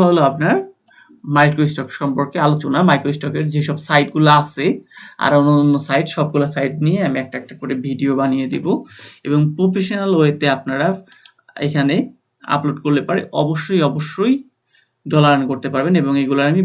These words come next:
বিভিন্ন সময় বিভিন্ন প্রুফ দিয়ে থাকি এবং প্রুফ দেব। তো যাই হোক, সবাই পরবর্তী ভিডিওটা দেখে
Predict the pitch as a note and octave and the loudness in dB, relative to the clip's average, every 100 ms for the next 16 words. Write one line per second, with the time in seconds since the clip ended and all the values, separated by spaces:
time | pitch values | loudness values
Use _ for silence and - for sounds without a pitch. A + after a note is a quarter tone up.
0 | D3+ C#3+ C#3+ - D#3 F#3 D3+ C#3+ D3 B3 | 0 -2 -4 -4 -2 -2 -2 -2 0 0
1 | - _ _ _ _ - G#3+ F#3 C#3 D3 | -4 _ _ _ _ -8 0 0 2 0
2 | C#3 C3+ C#3+ D3+ F3+ G3 D#3+ D3 B2+ D3+ | 0 -2 -4 -4 -4 -4 -4 -2 -2 -4
3 | - - - _ _ _ - - - C#3+ | -4 -6 -12 _ _ _ -20 -14 0 2
4 | D3+ G#3 G#3 C#3+ C#3 C#3+ D#3 - _ _ | 2 0 -2 -2 2 2 -2 -10 _ _
5 | _ _ _ _ _ - E3+ F#3+ G3+ F#3 | _ _ _ _ _ -6 4 6 6 2
6 | F#3 D3+ D3+ D3+ D3+ D3+ D3+ D3+ | 2 2 4 4 4 2 0 0